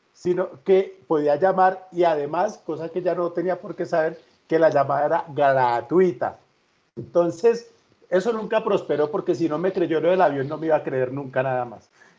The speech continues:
Entonces, <laughs> pues, <laughs> eso, eh, que se veía como una cosa de ciencia ficción en realidad, porque en efecto, pues, que a uno lo llame desde un avión, este, este también me cree tonto, pero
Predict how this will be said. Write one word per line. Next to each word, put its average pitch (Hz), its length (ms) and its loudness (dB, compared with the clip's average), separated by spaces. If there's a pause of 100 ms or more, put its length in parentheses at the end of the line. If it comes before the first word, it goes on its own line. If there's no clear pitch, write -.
(140)
Entonces, 226 320 4
<laughs> - 160 -2
pues, - 260 -6 (260)
<laughs> 190 640 -2
eso, 220 480 -2 (280)
eh, 170 500 0 (540)
que 180 160 2
se 175 180 0
veía 156 420 -2
como 214 200 -4
una 208 180 -2
cosa 202 280 0
de 190 80 0
ciencia 156 420 -4
ficción 147 540 -4
en 151 60 -8
realidad, 139 380 0
porque - 480 -6 (260)
en 147 240 4
efecto, 139 420 -2
pues, - 260 0 (160)
que 147 80 2
a 139 60 6
uno 131 160 2
lo 165 100 6
llame 143 280 2
desde 147 280 0
un 127 80 0
avión, 147 300 -2
este, 156 380 -4
este 151 240 -4
también 135 320 0
me 139 100 -6
cree 151 160 -4
tonto, 135 400 -4 (560)
pero 165 420 4